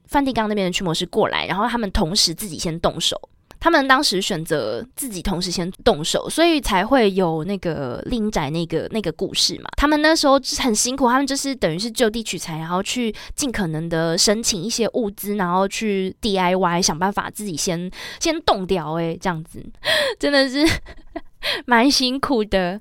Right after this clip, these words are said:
反正就是跟，可以跟大家讲一下，梵蒂冈那边是真的有，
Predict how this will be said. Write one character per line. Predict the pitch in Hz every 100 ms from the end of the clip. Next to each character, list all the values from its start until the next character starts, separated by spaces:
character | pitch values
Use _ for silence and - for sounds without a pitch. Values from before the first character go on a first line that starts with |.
| -
反 | 226 277
正 | 403
就 | 415
是 | 392 392 339 277 -
跟， | 277
可 | 269 311
以 |
跟 | 262 262
大 |
家 | 247 247
讲 | 240 165
一 |
下， | 180 196
梵 | 202 185
蒂 |
冈 | 196 180
那 | 185
边 | 180 180
是 | 185
真 | 175 165
的 | 160
有， | 143 -